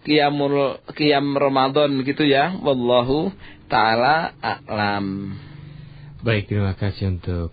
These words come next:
Speaker 2: nasihatnya, Ustaz. Kita ke pertanyaan berikutnya. Kali ini datangnya dari Mas Oyon di Salatiga,
Speaker 1: Mas
Speaker 2: Ustaz.
Speaker 1: Oyon Salatiga. Mm, iya.
Speaker 2: Assalamualaikum warahmatullahi wabarakatuh, Ustaz.
Speaker 1: Waalaikumsalam warahmatullahi wabarakatuh.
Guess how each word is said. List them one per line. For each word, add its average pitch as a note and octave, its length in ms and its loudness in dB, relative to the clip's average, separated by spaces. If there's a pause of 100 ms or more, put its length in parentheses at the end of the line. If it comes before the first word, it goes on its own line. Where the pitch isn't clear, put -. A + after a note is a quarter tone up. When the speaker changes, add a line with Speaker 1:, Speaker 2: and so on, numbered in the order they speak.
Speaker 2:
nasihatnya, E2 560 -6
Ustaz. F2 240 -10
Kita A#2+ 240 -2
ke C3 240 0
pertanyaan A2+ 960 0
berikutnya. G#2+ 800 -2
Kali G2+ 300 -2
ini A2+ 160 0
datangnya G2+ 560 -2
dari F#2 580 -4 (760)
Mas G#2+ 240 0
Oyon A#2+ 400 2
di G2+ 80 -2
Salatiga, F2 720 -6
Speaker 1:
Mas C3 320 -2
Speaker 2:
Ustaz. - 0 -
Speaker 1:
Oyon A#2+ 480 -2
Salatiga. G#2 1040 -4 (240)
Mm, F#2 480 -10
iya. G2+ 240 -4
Speaker 2:
Assalamualaikum G2+ 720 2
warahmatullahi F2 720 -2
wabarakatuh, E2+ 400 -6
Ustaz. E2 400 -6
Speaker 1:
Waalaikumsalam A2 1120 -2
warahmatullahi G2+ 720 -4
wabarakatuh. G2 880 -6